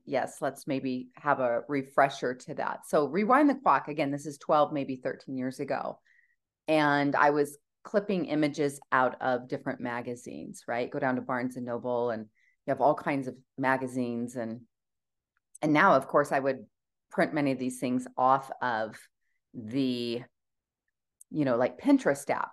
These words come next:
right? Pinterest is a really great resource for vision boarding as well. You can make your own digital vision board in Pinterest. Well, I clipped out this image that just reminded me of, like, peace and refreshment and, like,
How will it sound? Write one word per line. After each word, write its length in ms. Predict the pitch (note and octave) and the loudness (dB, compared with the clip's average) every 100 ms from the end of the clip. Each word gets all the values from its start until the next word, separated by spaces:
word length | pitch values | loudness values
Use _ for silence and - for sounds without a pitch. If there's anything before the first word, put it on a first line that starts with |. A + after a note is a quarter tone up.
| - | 0
right? 260 | C#3+ C#3+ | 0 0
Pinterest 400 | - G#3+ G#3+ F3+ | -2 0 0 -2
is 140 | D#3 D3 | -4 -4
a 60 | |
really 320 | B2+ C#3 C3+ C3+ | -2 0 0 0
great 260 | C3 B2 | -2 -2
resource 600 | C3+ B2+ - B2 A#2+ - _ | -4 -6 -2 0 0 -4 _
for 400 | B2 A#2 A2+ G#2+ | 0 0 -2 -2
vision 280 | D3 D3 C#3+ | -4 -2 -4
boarding 440 | C3 C3 B2+ A#2+ A#2 | 0 0 0 -4 -8
as 180 | A2+ | -2
well. 380 | C#3+ B2 A#2+ A#2 | 4 6 6 4
You 100 | - | -2
can 140 | B2 B2+ | -8 -2
make 180 | C#3+ C#3+ | -2 -2
your 120 | B2+ | -2
own 100 | C3 | -2
digital 340 | C3+ A#2+ B2+ | -4 -4 -4
vision 300 | B2 B2+ C3 | -2 -4 -4
board 300 | B2 B2 A#2 | -2 -4 -4
in 140 | B2 A2 - | -8 -12 -8
Pinterest. 480 | C#3 - - - - _ _ _ _ _ _ - | -10 -6 -6 -6 -16 _ _ _ _ _ _ 8
Well, 420 | E3 D#3 D3+ - D#3 | 10 10 6 0 4
I 120 | F3+ | 4
clipped 460 | F3 - E4 F#4 | 2 -8 -8 -4
out 400 | - F#3 E3 C#3+ | 2 6 6 4
this 200 | D#3+ D3 - | -4 -10 -4
image 600 | F3+ F#3 C#3 B2 - - _ _ _ _ _ - | 0 2 2 0 -6 -18 _ _ _ _ _ 2
that 260 | D#3 - | 2 4
just 280 | G#3 A3+ - | 4 4 4
reminded 460 | F#4+ F#3+ D3+ D#3+ D3 | 0 2 2 0 0
me 100 | C#3 | 0
of, 80 | C#3 | 0
like, 160 | B2 - | -2 -4
peace 400 | - F#3 E3+ - | -10 -6 -6 -6
and 120 | C3+ | -4
refreshment 840 | C3 B2+ - D3 - - C3+ B2+ - | -4 -2 2 2 2 -4 -2 -2 -4
and, 380 | C3+ C3 B2 B2+ - | -2 -2 -2 -6 -4
like, 420 | C3 A#2+ A#2 | 0 0 -2